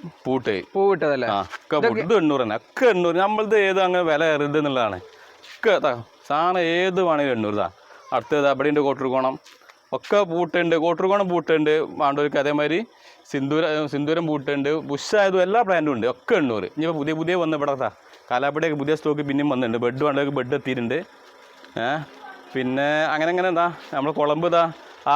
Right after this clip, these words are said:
Speaker 1: ആയിരത്തി ഇരുന്നൂറിന്റെ കുളമ്പ് വേറെ പൂത്ത് വരുന്നതാ, പൂവില്ലാത്ത. ഇപ്പൊ നമ്മളെ ഇന്ന് പൂക്കാണ്, മേലൊക്കെ പൂ വരണ വലുത്, ആയിരത്തി ഇരുന്നൂറ് നല്ല കടവണ്ണുള്ള. പിന്നെ നമ്മളെ വൈറ്റ്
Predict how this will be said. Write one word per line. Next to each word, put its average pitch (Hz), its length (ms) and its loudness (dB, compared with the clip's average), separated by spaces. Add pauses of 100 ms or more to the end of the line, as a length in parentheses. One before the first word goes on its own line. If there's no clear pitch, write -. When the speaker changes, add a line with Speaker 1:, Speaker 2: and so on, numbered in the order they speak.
(120)
Speaker 1:
ആയിരത്തി 143 240 0
ഇരുന്നൂറിന്റെ 156 320 0
കുളമ്പ് 156 280 0
വേറെ 139 220 2
പൂത്ത് 139 240 -4
വരുന്നതാ, 139 280 0 (220)
പൂവില്ലാത്ത. 139 460 0 (360)
ഇപ്പൊ - 200 -2
നമ്മളെ 151 380 0
ഇന്ന് 156 180 -2
പൂക്കാണ്, 139 460 -2
മേലൊക്കെ 135 340 -4
പൂ 135 100 -2
വരണ 135 280 -2
വലുത്, 120 240 -2 (400)
ആയിരത്തി 135 260 0
ഇരുന്നൂറ് 139 240 2
നല്ല 131 180 0
കടവണ്ണുള്ള. 127 480 0 (1200)
പിന്നെ 117 220 -2
നമ്മളെ 185 220 0
വൈറ്റ് 175 220 0